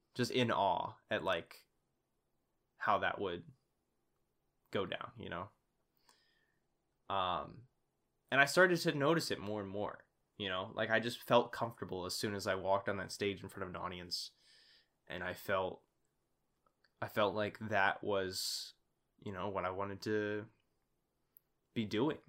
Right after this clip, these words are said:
And th-, and that was what I wanted to, um,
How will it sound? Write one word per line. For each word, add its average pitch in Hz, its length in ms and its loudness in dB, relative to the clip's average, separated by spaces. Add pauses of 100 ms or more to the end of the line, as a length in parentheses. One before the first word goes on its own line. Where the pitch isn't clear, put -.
And 95 160 -10
th-, 92 100 -6
and 98 100 -8
that 98 160 4
was 101 160 -4
what 98 180 0
I 98 60 4
wanted 95 300 -4
to, 98 460 -2 (920)
um, - 360 -8